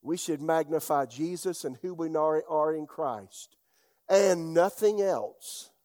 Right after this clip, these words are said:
It's been that way. I've been in Jesus forty-five years, and it's appalling to me that the devil is trying to stir this mess up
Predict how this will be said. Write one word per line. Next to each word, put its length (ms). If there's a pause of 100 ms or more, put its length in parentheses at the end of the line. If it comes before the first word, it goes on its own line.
(1600)
It's 120
been 220
that 180
way. 200
I've 140
been 140
in 120
Jesus 400
forty-five 800
years, 680 (420)
and 120
it's 120
appalling 680
to 60
me 200
that 160
the 80 (140)
devil 440
is 80
trying 260
to 60
stir 300
this 240
mess 460
up 240